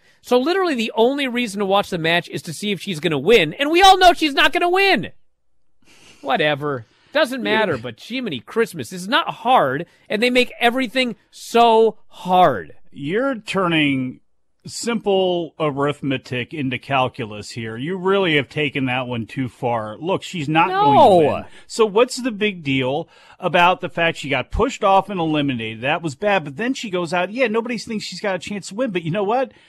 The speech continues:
Speaker 2: Maybe she does because she did hit the moonsault. And you know what? She's
Speaker 1: Oh,
Speaker 2: probably gonna,
Speaker 1: now you're
Speaker 2: you know
Speaker 1: doing,
Speaker 2: what? Hold
Speaker 1: now you're doing
Speaker 2: on.
Speaker 1: calculus.
Speaker 2: Stop it. Shut up. The only, th-, so she hits it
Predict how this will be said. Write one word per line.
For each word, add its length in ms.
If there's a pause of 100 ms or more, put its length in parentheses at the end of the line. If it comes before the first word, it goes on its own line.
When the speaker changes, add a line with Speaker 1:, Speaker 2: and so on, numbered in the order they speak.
(560)
Speaker 2:
Maybe 340
she 160
does 380
because 340
she 160
did 280
hit 280
the 60
moonsault. 640 (180)
And 160
you 100
know 180
what? 240
She's 220
Speaker 1:
Oh, 260
Speaker 2:
probably 240
gonna, 200
Speaker 1:
now 160
you're 280
Speaker 2:
you 80
know 180
Speaker 1:
doing, 100
Speaker 2:
what? 180
Hold 140
Speaker 1:
now 280
you're 180
doing 220
Speaker 2:
on. 80
Speaker 1:
calculus. 220
Speaker 2:
Stop 260
it. 200
Shut 220
up. 220 (520)
The 260
only, 580
th-, 320
so 400
she 240
hits 340
it 240